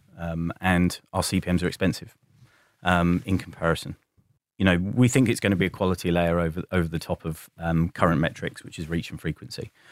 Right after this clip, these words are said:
And that, for me, is all about evaluation. It's about getting to a more equitable, equitable start line to show that what channels are really delivering isn't just reach and frequency and cost, um, and all of the things that we've been talking about for some time in terms of how we drive brand outcomes,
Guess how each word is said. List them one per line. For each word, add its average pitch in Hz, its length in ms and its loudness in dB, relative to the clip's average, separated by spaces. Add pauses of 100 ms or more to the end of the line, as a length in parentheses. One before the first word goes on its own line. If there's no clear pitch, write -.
(160)
And 104 80 4
that, 110 160 4
for 101 120 0
me, 101 180 4
is 90 80 0
all 92 160 2
about 85 320 0
evaluation. 87 680 0
It's - 140 -4
about 82 220 0
getting 90 260 2
to 87 140 -2
a - 20 4
more 92 240 4
equitable, 87 680 -8 (100)
equitable - 480 -8
start - 400 0
line 80 320 -2 (380)
to - 100 -8
show 92 360 2
that 82 140 0
what 90 200 -2
channels 90 400 2
are 80 60 -4
really 85 320 0
delivering 82 640 0 (460)
isn't 87 260 4
just 85 240 -4
reach 87 220 0
and 82 100 -8
frequency 98 540 0
and 95 200 2
cost, - 480 -2 (380)
um, 85 340 0
and 90 160 2
all 101 220 4
of 87 80 0
the 82 80 -2
things 87 240 0
that 76 100 -4
we've 82 160 -2
been 80 140 -2
talking - 260 -10
about 82 240 -2
for - 100 -18
some 82 200 -4
time 82 380 2
in 82 100 2
terms 85 240 0
of 82 80 -8
how 87 140 0
we 82 80 2
drive 82 340 -2
brand 82 300 0
outcomes, 82 600 0